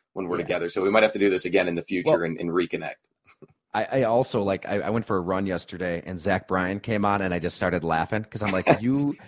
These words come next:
Speaker 2: like, nailed it." I love Zach Bryan. And you're like, "Man, you," hopefully I'm not speaking out of turn. This might be a take
Speaker 1: No,
Speaker 2: you don't
Speaker 1: you're
Speaker 2: want in
Speaker 1: good.
Speaker 2: the atmosphere. Okay.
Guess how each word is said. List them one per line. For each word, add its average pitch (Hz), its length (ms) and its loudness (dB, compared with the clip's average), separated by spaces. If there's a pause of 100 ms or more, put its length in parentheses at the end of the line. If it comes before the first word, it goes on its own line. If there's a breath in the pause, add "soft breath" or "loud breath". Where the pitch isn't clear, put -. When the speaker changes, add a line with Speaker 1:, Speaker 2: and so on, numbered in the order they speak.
(120)
Speaker 2:
like, 131 260 0
nailed 107 440 0
it." - 20 2
I 95 160 6
love 123 240 6
Zach 123 260 2
Bryan. 117 440 -2 (200 soft breath)
And 135 120 -4
you're 127 100 6
like, 110 180 4
"Man, 139 320 -2 (460)
you," 165 140 -6 (480)
hopefully 123 260 -2
I'm 104 80 -2
not 90 140 -4
speaking 98 320 -4
out 87 80 0
of 80 80 -6
turn. 95 320 2
This 98 180 -4
might 95 140 -2
be 90 120 -6
a 85 40 -2
take 104 280 0
Speaker 1:
No, 120 120 10
Speaker 2:
you 113 60 10
don't - 20 8
Speaker 1:
you're 113 100 10
Speaker 2:
want 101 120 8
in 110 40 12
Speaker 1:
good. 98 120 10
Speaker 2:
the - 20 4
atmosphere. 98 640 -2
Okay. 101 320 2